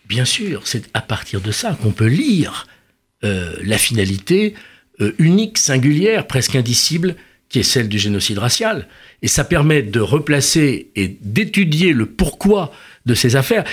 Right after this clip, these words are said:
si je puis dire, même en se mettant dans la tête des acteurs, ce qui est évidemment, euh, quelque chose d'extrêmement, euh, d'extrêmement important, et, et, et de faire comprendre pourquoi,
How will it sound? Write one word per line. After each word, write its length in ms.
si 140
je 80
puis 160
dire, 180
même 200
en 60
se 120
mettant 260
dans 80
la 120
tête 180
des 220
acteurs, 500
ce 60
qui 140
est 20
évidemment, 560
euh, 360
quelque 240
chose 220
d'extrêmement, 720
euh, 60
d'extrêmement 440
important, 400
et, 380
et, 320
et 40
de 140
faire 200
comprendre 400
pourquoi, 460